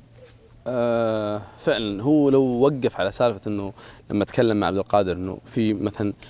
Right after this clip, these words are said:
اشكالية عندك من وجهة نظر انه عندك مشكلة يا عبد القادر مثلا واحد اثنين ثلاثة،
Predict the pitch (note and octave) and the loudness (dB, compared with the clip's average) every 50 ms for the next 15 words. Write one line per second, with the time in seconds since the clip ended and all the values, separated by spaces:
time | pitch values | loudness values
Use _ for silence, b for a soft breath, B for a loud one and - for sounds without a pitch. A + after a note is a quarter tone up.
0 | B B B - - - - A#2+ A2+ A2+ A#2 G#2+ G#2 F#2+ E2 F2+ F#2+ F#2 G2+ - | B B B -4 -4 0 0 2 2 4 4 4 2 2 0 -2 -4 -6 -6 -8
1 | - - - - _ - - - _ _ - - _ - A#2 B2 B2+ A#2+ A2+ A2+ | -10 -14 -20 -20 _ -20 -20 -20 _ _ -20 -12 _ 2 4 6 6 4 4 0
2 | G#2 G2+ A2+ G#2+ G2+ G2 F#2 F2 F2 F2+ F2 G#2 A2+ A2 - - G#2+ - - - | -2 -2 -2 -2 0 0 0 -2 -2 -4 -4 -2 -2 -2 -2 -4 -6 -6 -2 -2
3 | F#2+ F#2 F2 F2 F2+ - - F#2 F2+ F#2 F#2 F2+ F2 F#2 F#2 F2+ F#2+ F#2+ G#2+ C3 | -2 -2 -2 -2 -4 -2 0 0 0 0 -2 -2 -4 -4 -4 -6 -6 -4 -4 -6
4 | - B B B B B B B B B - A#2 A2 - - G2 - G#2+ G#2 F#2 | -6 B B B B B B B B B 2 2 2 2 0 -8 -6 -4 -4 -4
5 | - G#2 F2+ F2 E2+ - - C3+ | -4 -4 -4 -4 -6 -6 -10 -12